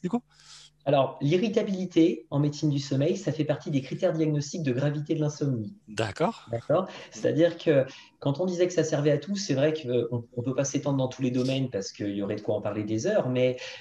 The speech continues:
Speaker 2: euh, en effet, la gestion des émotions, ça fait appel aux capacités intellectuelles
Speaker 1: Mhm.
Speaker 2: et, mm,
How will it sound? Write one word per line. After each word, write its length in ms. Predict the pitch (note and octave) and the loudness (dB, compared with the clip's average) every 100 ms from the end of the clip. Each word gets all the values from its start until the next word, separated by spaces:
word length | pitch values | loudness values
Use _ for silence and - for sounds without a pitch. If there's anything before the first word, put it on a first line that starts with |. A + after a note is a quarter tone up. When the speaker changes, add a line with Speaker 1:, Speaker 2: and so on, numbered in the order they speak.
| - | -2
Speaker 2:
euh, 560 | A2+ A2 G#2+ G#2+ G#2 G#2 - | 4 6 6 6 4 2 -2
en 80 | A#2 | -2
effet, 240 | A#2+ G3+ | 0 2
la 80 | B2+ | 2
gestion 320 | C3+ C3+ C#3 | 2 -2 -2
des 160 | B2 B2 | 0 2
émotions, 560 | A#2+ A#2 - F#3 A3 - _ _ | 0 -2 0 -2 -2 -8 _ _
ça 240 | - - - | -10 -2 0
fait 140 | - | 2
appel 240 | A2 E3+ D#3+ | 2 2 2
aux 60 | |
capacités 520 | - - A#2 A2+ A#2 | -2 -4 -6 -6 -4
intellectuelles 640 | D3+ C3+ C3+ C3+ - F#2+ F2 _ _ A2+ | -4 0 -2 -2 -2 -2 -4 _ _ -20
Speaker 1:
Mhm. 80 | C#3+ | -8
Speaker 2:
et, 260 | G#2 G#2 G2+ | -2 -2 -2
mm, 220 | G#2 G2 | -6 -6